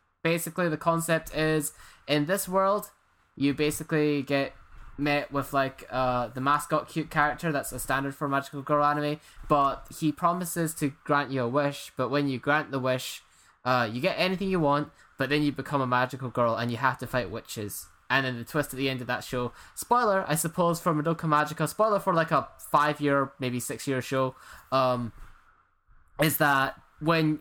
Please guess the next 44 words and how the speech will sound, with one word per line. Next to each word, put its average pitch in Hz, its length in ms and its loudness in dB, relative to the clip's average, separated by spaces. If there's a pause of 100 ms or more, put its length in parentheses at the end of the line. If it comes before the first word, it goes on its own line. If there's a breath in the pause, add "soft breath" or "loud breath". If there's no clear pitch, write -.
you 151 240 2
die 165 300 4
as 165 160 2
a 151 100 4
magical 147 440 2
girl, 135 260 2
you 123 140 0
become 127 380 -2
a, 117 140 0 (180)
a, 120 160 -4 (220)
a 117 180 -4 (240)
witch 120 240 -6
as 120 140 -8
well. 113 260 -6 (160)
So 113 380 -6
it's 131 120 -4
like 131 120 -2
a 123 60 -4
cycle 123 380 -2
of 110 100 -6
life 117 200 -4
and 113 120 -6
death, 113 260 -8
and 113 80 -8
it's - 100 -12
pretty, 117 320 -6 (440 loud breath)
pretty 185 160 2
horrific. 214 580 0 (240)
So 156 400 2 (460 loud breath)
this - 180 0
one's 294 280 0
a 202 60 -4
side 226 260 2
story 196 280 2
based 175 340 -2
off 175 140 -2
of 165 140 -6
the 160 100 2
sa-, 165 140 0
in 165 220 0
the 170 80 0
same 196 260 -2
universe, 175 720 0
and 143 380 2